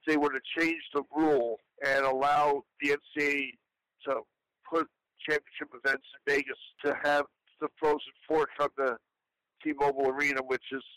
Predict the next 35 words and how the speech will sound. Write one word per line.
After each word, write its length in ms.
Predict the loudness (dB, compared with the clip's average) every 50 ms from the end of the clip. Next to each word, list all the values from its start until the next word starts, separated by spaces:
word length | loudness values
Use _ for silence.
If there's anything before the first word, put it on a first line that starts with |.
| _ _
the 100 | -6 -6 -2
home 220 | -2 -2 -2 -2
of 60 | -8 -16
the 180 | -16 -12 -8 -2
new 100 | 0 0
N 100 | 0 0
H 80 | -2 -4 -2 0
L 160 | 2 2 2 _ -6 -8
team, 220 | -6 -6 -6 -8 _ _ _ _ _ _ _ _ _ _ _ _ _ _ -10
as 60 | -10 -4 0
well 240 | 0 2 4 4 2
as 80 | 2 0 -6 _ -6
possibly 520 | -2 -2 -2 -2 -4 -16 -10 -6 -2 0
a 60 | 0 0
women's 360 | 2 2 0 0 0 -10 _ -20 _ _
Final 340 | -2 0 0 0 -2 -4 _ _
Four, 320 | _ -2 0 2 0 0 -2 _ _ _ _ _ _ _ -10
a 80 | -10 -8 _
men's 220 | -4 -4 -4 -4 -10 -20 _ _ -4
regional. 580 | -4 -4 -4 -4 -8 -10 -6 -6 -4 -6 -6 _ _ _ _ _ _ _ _ _ _ _ -2
See, 80 | 0 2
we 180 | 4 4 4
have 120 | 4 2 2
the 120 | 2 0 0
infrastructure 920 | 0 _ -6 -10 -10 -6 -2 -2 -2 -2 -2 -6 -2 0 2 2 0 -2 _ _ _ _
to 80 | -16 -10 _
do 160 | 0 2 2 2
it. 80 | 2
We 100 | 2 2
have 140 | 2 2 2
an 60 | 2 2
airport 480 | 2 2 0 _ -4 -2 -2 0 0
that, 160 | -2 -4 -4 _ _
that 140 | -4 -4 -4 _ _ _ _ _ _ _
takes 200 | -10 -10 -10 -10